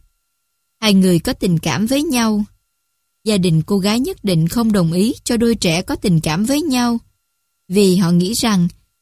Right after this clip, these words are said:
chàng trai là dân lên đên trên sông nước, nay đây mai đó, không đáng tin. Lúc đó, ở làng cũng có một chàng trai khác,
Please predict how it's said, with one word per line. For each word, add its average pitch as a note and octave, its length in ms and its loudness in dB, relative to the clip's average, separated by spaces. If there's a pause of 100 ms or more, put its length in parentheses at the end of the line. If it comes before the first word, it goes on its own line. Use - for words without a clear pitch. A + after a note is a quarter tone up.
(120)
chàng F#3 200 2
trai A3+ 300 0
là F#3+ 120 2
dân A#3 260 2
lên B3 240 2
đên B3 240 2
trên B3 180 -2
sông B3 300 0
nước, C#4 220 0 (520)
nay A#3+ 160 0
đây A3+ 220 2
mai G#3+ 280 2
đó, G3 360 -2 (200)
không B3 140 -4
đáng C4 260 -4
tin. B3+ 260 0 (1700)
Lúc - 240 -6
đó, G#3 360 0 (120)
ở F#3+ 120 0
làng G3+ 340 0
cũng E3+ 260 0
có F#4 100 -8
một B3+ 240 -4
chàng F3 240 2
trai A#3 200 0
khác, C4 360 -4